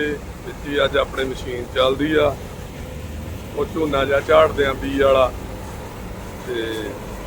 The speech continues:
ਫਿਰ ਹਿੱਸਾ ਲੱਗੇ ਹੋਏ ਆ ਵੱਢਣ। ਜਲਦੀ ਜਲਦੀ ਆਉਂਦਾ ਮਸ਼ੀਨ, ਕੱਲ੍ਹ ਵੱਢਿਆ ਕੁਛ ਰਾਤ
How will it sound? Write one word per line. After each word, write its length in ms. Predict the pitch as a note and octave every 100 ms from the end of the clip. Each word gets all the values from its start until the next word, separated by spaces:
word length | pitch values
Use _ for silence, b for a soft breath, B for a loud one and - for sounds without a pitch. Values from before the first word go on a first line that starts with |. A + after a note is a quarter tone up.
| -
ਫਿਰ 120 | C#3
ਹਿੱਸਾ 760 | C#3 - - - - - D3+
ਲੱਗੇ 260 | C3+ B2+ C3+
ਹੋਏ 140 | C3+
ਆ 60 | C#3
ਵੱਢਣ। 420 | C#3 C#3 D#3 D3+ C#3+ - G2+ - - G2 - - - - - -
ਜਲਦੀ 300 | C3+ E3 F#3+
ਜਲਦੀ 420 | E3 D#3 C#3+ D3+
ਆਉਂਦਾ 280 | D3+ D3 D#3
ਮਸ਼ੀਨ, 300 | D3+ D3+ D3 C#3+
ਕੱਲ੍ਹ 220 | C#3 E3+
ਵੱਢਿਆ 300 | D#3 D#3+ F3
ਕੁਛ 220 | E3 D#3 D3+ C#3+ - B2+
ਰਾਤ 260 | C#3 C#3+